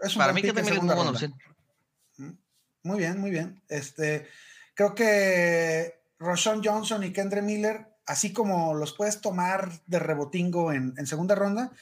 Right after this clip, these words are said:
Speaker 2: Con
Speaker 1: si
Speaker 2: suerte.
Speaker 1: estás, si estás aquí en, en esta zona de la muerte, del, del pick ocho al pick dos y, y te gusta uno de ellos y vas por él,
Speaker 2: Ujú.
Speaker 1: nadie se va a enojar contigo, querido Caguamer. Este,
Speaker 2: Vamos
Speaker 1: ahora
Speaker 2: con dos picks más porque ya me tengo que ir.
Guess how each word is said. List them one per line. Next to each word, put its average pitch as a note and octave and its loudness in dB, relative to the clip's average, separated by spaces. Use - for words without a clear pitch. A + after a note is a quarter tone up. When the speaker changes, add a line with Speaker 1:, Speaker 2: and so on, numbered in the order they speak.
Speaker 2:
Con - 0
Speaker 1:
si D#3 4
Speaker 2:
suerte. C#3+ 6
Speaker 1:
estás, G3 4
si F#3 2
estás E3 0
aquí G3 0
en, D#3+ 0
en D3 -4
esta D#3+ -2
zona F3+ 0
de D3+ 0
la C3+ 0
muerte, D3+ 0
del, B2+ -6
del C3 -6
pick F3 -4
ocho E3+ -2
al C#3 -2
pick D#3 -6
dos E3 0
y, D#3+ -2
y E3 -4
te D3 -2
gusta F#3 0
uno G#3+ 2
de F#3 4
ellos F#3 0
y D3 0
vas E3+ 0
por F#3+ -2
él, - -6
Speaker 2:
Ujú. C3+ -6
Speaker 1:
nadie A3 6
se - 2
va G3+ 6
a - 4
enojar G3+ 2
contigo, G3+ -2
querido F#3 -2
Caguamer. B2 -4
Este, D#3+ -2
Speaker 2:
Vamos D3+ 2
Speaker 1:
ahora G3+ 4
Speaker 2:
con C3 2
dos D#3 2
picks D#3+ 2
más E3 4
porque B2 -8
ya C#3 2
me D3 -2
tengo C#3 -2
que C3+ -4
ir. A2+ -6